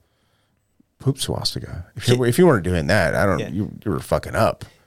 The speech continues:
Speaker 1: You were too busy studying to be whatever the
Speaker 2: <laughs>
Speaker 1: fuck it is you turned out to be.
Speaker 2: If you've ever met a boy in the middle school, in middle school, or, like, just going into high school, they're fucking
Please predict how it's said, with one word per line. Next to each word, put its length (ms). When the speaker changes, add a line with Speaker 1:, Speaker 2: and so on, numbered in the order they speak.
Speaker 1:
You 100
were 100
too 180
busy 320
studying 920
to 120
be 320
whatever 320
the 80
Speaker 2:
<laughs> 80
Speaker 1:
fuck 160
it 80
is 220
you 80
turned 200
out 180
to 40
be. 260
Speaker 2:
If 120
you've 140
ever 340
met 520
a 640
boy 280
in 80
the 60
middle 240
school, 400
in 160
middle 180
school, 520
or, 380
like, 200
just 180
going 160
into 160
high 140
school, 420
they're 200
fucking 560